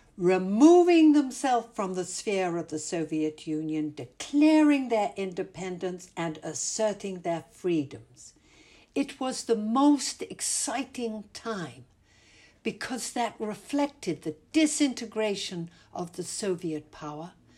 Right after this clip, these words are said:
Moscow had not sent in the troops as it had in fifty-six and sixty-eight, but had allowed East European to assert democracy self-determination and independence.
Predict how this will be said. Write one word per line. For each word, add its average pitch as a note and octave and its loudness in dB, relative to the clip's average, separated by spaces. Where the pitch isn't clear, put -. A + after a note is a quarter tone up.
Moscow D4 6
had A#3 2
not C4 4
sent A3+ -2
in F3+ -4
the D#3+ -6
troops - -4
as E3+ -8
it E3+ -6
had F3 -6
in C3+ -10
fifty-six F#3+ -10
and C3+ -16
sixty-eight, F#3 -8
but G#3+ 2
had A#3 2
allowed C#4 6
East D4 4
European A#3 -2
to F3 -6
assert B3 -4
democracy B3+ -2
self-determination A3+ -2
and G3 -6
independence. D#3 -10